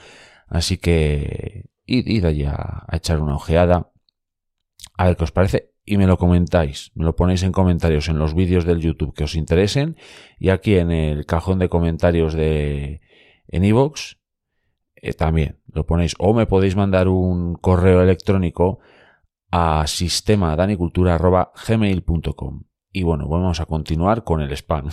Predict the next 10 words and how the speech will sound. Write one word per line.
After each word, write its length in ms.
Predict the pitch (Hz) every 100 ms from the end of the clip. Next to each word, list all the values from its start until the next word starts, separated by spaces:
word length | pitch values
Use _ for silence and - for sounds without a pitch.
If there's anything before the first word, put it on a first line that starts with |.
| -
<laughs> 180 | 151 -
Suscribíos. 800 | - 98 - 90 90 90 107 131 - - -
Y 160 | - 101
otra 300 | 98 101 -
cosa, 340 | 73 71 71 -
si 260 | - 101
os 100 | 92
gusta 400 | 92 127 - 104
el 120 | 90
podcast, 580 | - 87 - 143 170 -